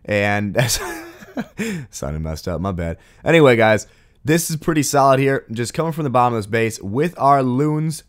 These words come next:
and our minions, and obviously we are crushing it without too much of a problem. Those double rage spells really do help out a lot. And as you can see,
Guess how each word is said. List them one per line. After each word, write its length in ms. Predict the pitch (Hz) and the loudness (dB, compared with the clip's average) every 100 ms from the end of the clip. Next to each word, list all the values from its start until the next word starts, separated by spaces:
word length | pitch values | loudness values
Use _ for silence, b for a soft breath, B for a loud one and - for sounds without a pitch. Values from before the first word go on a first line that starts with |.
| - | -8
and 280 | 120 120 117 | -4 -2 0
our 160 | 107 101 | 0 -2
minions, 460 | 113 127 127 123 | -4 -4 -4 -4
and 120 | 110 | -2
obviously 720 | 113 131 131 123 - 120 117 _ _ | 2 2 2 -2 -2 -4 -4 _ _
we 200 | 92 117 | -8 -2
are 180 | 120 117 | 0 0
crushing 540 | - - 113 123 - 104 | -2 -6 -2 -2 -2 -6
it 220 | 101 - b - | -6 -10 b -6
without 480 | 113 123 156 - | -2 0 0 -4
too 240 | - 170 185 | -12 -8 -6
much 240 | 156 117 | -6 -6
of 60 | 101 | -6
a 80 | 87 | -4
problem. 440 | 123 131 131 135 _ b b | -2 0 0 -4 _ b b
Those 200 | 110 107 | -6 -4
double 280 | 127 131 127 | -2 0 0
rage 240 | 120 113 | -2 -4
spells 320 | - 123 120 | -2 0 0
really 380 | 98 104 139 175 | -4 -6 -4 -4
do 180 | 104 135 | -4 -4
help 260 | 113 107 107 | -2 -2 -2
out 140 | 104 | -2
a 60 | 87 | -2
lot. 420 | 92 107 110 _ _ - | -2 -2 -2 _ _ -12
And 100 | 95 | -6
as 240 | 123 165 | -4 -4
you 60 | 151 | -6
can 100 | 120 | -8
see, 380 | - 143 143 | -6 -2 -2